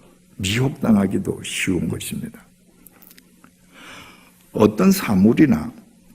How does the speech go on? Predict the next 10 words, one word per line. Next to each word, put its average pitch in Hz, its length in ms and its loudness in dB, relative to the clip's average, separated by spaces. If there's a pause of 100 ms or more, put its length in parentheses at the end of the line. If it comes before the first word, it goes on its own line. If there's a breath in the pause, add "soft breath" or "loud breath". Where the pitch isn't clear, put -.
(720)
어떤 151 460 4
대상에 123 600 0
대한 104 300 4 (120)
인식은 143 760 -2 (800)
반드시 139 480 -2
세 139 540 2
단계를 101 540 0
거치게 - 520 -2
되어 - 240 -10
있습니다. - 480 -12